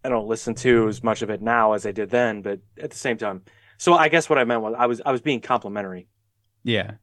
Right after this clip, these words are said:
Speaker 2: Oh, I appreciate that.
Speaker 1: Um,
Speaker 2: I, I, I'm happy that it came across that way because that's the way that I felt about it and that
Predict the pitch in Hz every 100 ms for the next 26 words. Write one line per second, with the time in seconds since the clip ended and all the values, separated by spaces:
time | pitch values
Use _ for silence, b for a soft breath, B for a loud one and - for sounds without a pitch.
0 | _ 175 180 170 180 - 110 131 110 92
1 | - 139 160 - 135 147 160 135 123 _
2 | _ _ _ _ _ _ _ 127 151 147
3 | 120 135 131 123 113 110 - 110 101 107
4 | 113 - 104 101 104 107 113 104 101 -
5 | 139 - 135 117 113 110 110 107 113 107
6 | - - - 117 120 107 104 104 110 107